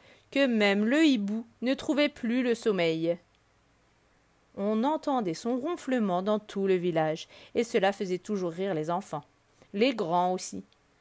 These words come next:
Depuis ce jour, quand on ronfle très fort, on dit qu'on ronfle comme un sonneur. Maintenant, tu sais pourquoi. Vous connaissez des gens qui ronflent comme des sonneurs ? Moi, j'en connais un.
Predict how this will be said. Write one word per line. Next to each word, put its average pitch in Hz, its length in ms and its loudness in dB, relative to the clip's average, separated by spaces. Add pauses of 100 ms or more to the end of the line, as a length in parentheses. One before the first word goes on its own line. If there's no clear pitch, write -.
(260)
Depuis 165 360 -8
ce - 180 -4
jour, 156 400 -10
quand 208 240 -8
on 170 100 -8
ronfle 170 300 -8
très - 200 -12
fort, 185 460 0 (240)
on 311 240 0
dit 277 240 -2 (200)
qu'on 320 180 -2
ronfle 233 340 -4
comme 330 240 2
un 349 80 4
sonneur. 247 580 -2 (520)
Maintenant, 175 480 -6 (200)
tu 226 120 -6
sais - 240 -2
pourquoi. 302 480 2 (2000)
Vous 165 120 -10
connaissez 185 360 -2
des 202 120 2
gens 247 160 0 (140)
qui 269 140 -2
ronflent 240 300 -6
comme 226 200 -2
des 240 80 -2
sonneurs ? 247 540 -2 (680)
Moi, 240 220 0 (160)
j'en 233 300 -4
connais 381 400 2
un. 165 120 0